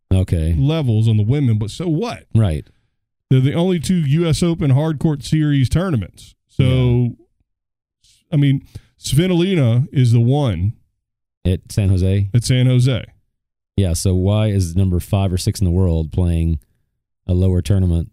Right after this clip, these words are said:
Speaker 1: than D C?
Speaker 2: Yeah, and then Sloane is the one in D C, is the one seed in D C.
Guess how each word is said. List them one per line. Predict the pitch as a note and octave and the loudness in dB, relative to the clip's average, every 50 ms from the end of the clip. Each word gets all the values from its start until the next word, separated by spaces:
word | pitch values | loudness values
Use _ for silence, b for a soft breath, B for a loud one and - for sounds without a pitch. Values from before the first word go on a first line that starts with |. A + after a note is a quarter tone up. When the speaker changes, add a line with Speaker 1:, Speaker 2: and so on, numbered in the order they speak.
| _ - | _ -4
Speaker 1:
than | F2+ F2 E2+ | -2 -2 0
D | F2+ E2 | -2 -2
C? | - F#2 F#2 D2+ C#2 D#2+ - - _ _ _ _ _ | 0 -2 -2 -2 -2 -6 -8 -8 _ _ _ _ _
Speaker 2:
Yeah, | D3+ E3+ F3+ E3 A#2+ F#2+ | -4 -2 -2 -2 -4 -2
and | - B2 C3 C3+ C#3 | 0 0 2 2 2
then | C#3+ C#3+ C#3+ C#3 C#3 C#3 C#3 C3+ B2+ - _ _ _ _ _ _ _ _ _ | 2 0 0 0 0 0 0 -2 -4 -8 _ _ _ _ _ _ _ _ _
Sloane | D3 - - - E3+ E3+ E3+ D#3+ D#3 D3+ | -14 -12 -6 -4 -2 0 0 0 2 2
is | C#3 B2+ A#2+ | 2 2 2
the | C3+ | 2
one | B2+ B2+ C3 C3 C3 C3 B2+ C3 C3 | 2 2 0 0 0 0 0 -2 0
in | C3+ B2 A#2+ | 0 0 0
D | C3 C3+ C3+ B2 | 0 0 -2 -4
C, | - - - | -4 -2 0
is | C#3 A#2+ A2 | 0 0 2
the | A#2 B2+ B2+ | 2 0 0
one | C#3 B2 C3 C3 B2+ | 0 0 0 0 0
seed | A#2+ - C#3 C3+ C3 | 0 0 0 0 0
in | B2+ B2+ | 0 0
D | C3 C3+ C3+ | 0 0 -2
C. | - - F3 - - - | -4 -6 -10 -12 -12 -18